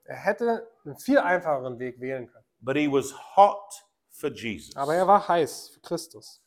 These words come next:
Speaker 2: Are we hot
Speaker 1: Sind
Speaker 2: for
Speaker 1: wir,
Speaker 2: Jesus?
Speaker 1: sind wir heiß für Christus?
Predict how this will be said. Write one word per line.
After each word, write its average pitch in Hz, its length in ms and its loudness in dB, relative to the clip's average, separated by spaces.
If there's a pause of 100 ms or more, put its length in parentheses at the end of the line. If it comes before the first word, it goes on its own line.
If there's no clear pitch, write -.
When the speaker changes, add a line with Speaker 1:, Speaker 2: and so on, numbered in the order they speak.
(540)
Speaker 2:
Are 135 160 2
we 139 480 0 (240)
hot - 540 2 (300)
Speaker 1:
Sind 156 240 -8
Speaker 2:
for 156 120 -6
Speaker 1:
wir, 190 200 2
Speaker 2:
Jesus? - 580 -12
Speaker 1:
sind 143 180 -8
wir 196 240 -4
heiß 147 380 -6
für - 120 -18
Christus? - 520 -18